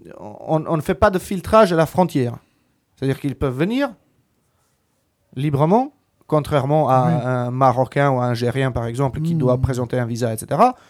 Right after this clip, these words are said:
Speaker 1: Ça, euh, ça n'existe pas pour les Roumains et les Bulgares, mais pour le séjour, euh,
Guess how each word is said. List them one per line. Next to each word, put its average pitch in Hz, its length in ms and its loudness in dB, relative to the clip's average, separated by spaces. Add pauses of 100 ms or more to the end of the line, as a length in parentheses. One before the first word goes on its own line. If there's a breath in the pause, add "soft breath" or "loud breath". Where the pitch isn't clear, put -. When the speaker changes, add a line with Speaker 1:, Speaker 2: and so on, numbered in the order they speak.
(100)
Speaker 1:
Ça, - 300 0
euh, 58 880 -12
ça - 180 -8
n'existe 117 280 -8
pas 117 120 -4
pour - 220 -12
les 101 120 -8
Roumains 110 300 -6
et - 20 -8
les 104 80 -8
Bulgares, 175 380 0
mais 233 320 -4 (380 soft breath)
pour 190 160 6
le 147 80 6
séjour, 208 500 2 (580 soft breath)
euh, - 220 -12